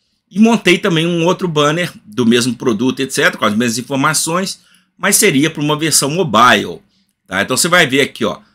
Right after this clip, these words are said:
que o tamanho da imagem pra mobile é quinhentos por três sete cinco e o tamanho da imagem para o desktop é de mil e duzentos por quinhentos, tá? Então, eu fiz isso aqui, vocês vão ver aqui as camadinhas aqui, eu fiz essa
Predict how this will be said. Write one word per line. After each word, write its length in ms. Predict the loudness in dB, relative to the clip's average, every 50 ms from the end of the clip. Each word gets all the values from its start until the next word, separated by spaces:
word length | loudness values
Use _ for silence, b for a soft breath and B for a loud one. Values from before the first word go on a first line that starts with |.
| b b b _ _
que 80 | -10
o 60 | -8 -2
tamanho 400 | 2 2 4 4 4 2 2 2
da 80 | 2
imagem 440 | 4 4 4 4 2 2 2 0 -2
pra 160 | -2 0 0
mobile 420 | 0 0 -2 -2 -6 -8 -8 -8 -10
é 60 | -12
quinhentos 800 | -8 -2 0 2 4 4 4 2 2 -2 -4 -6 -4 -4 -6
por 220 | -8 -8 -12 -14 -14
três 320 | _ -14 -14 -10 -6 -4
sete 320 | -4 -4 -4 -4 -6 -4 -4
cinco 580 | -2 -2 0 -2 -2 -4 -6 -8 -10 -12 -12 -12 _ _ _ _ _ _ _ _ _ _ _ _ _ _ _ _ _ _ _
e 100 | -6 -4
o 40 | -2
tamanho 500 | 2 2 4 4 4 2 2 2 0 0
da 120 | 2 2
imagem 560 | 2 2 2 2 0 0 0 0 -2 -2 -4 -6
para 340 | -6 -6 -6 -6 -6 -6
o 40 | -6
desktop 920 | -6 -4 -4 -4 -4 -6 -8 -10 _ -4 -2 -2 -2 -4 -6 -10 -10 -10 -12 _ _ _ _ _ _ _ _ _ _ _ _ _ _ _ _ _ _ _
é 120 | -4 -2 -2
de 140 | 0 0
mil 140 | 2 2 2
e 40 | 2
duzentos 440 | 2 0 -2 0 0 -2 -2 -4 -6
por 200 | -12 -14 -16 -10
quinhentos, 560 | -8 -6 -6 -6 -8 -12 _ _ -20 -14 _ -2
tá? 160 | 0 2 2
Então, 400 | 0 0 0 0 0 0 0 -2
eu 100 | -4 -4
fiz 220 | -4 -4 -4 -2
isso 160 | 0 0 -2 -2
aqui, 180 | -4 -4 -2
vocês 160 | -2 -2 -2
vão 140 | -2 -2 0
ver 100 | 0 -2
aqui 240 | -2 -2 -2 -2 -2
as 200 | -2 -4 -6 -10
camadinhas 640 | -8 -8 -8 -6 -8 -8 -8 -6 -6 -6 -6 -8 -12
aqui, 380 | -18 _ -8 -4 -2 -2 0
eu 100 | -2 -2
fiz 200 | -4 -6 -6 -6
essa 140 | -6 -8 -10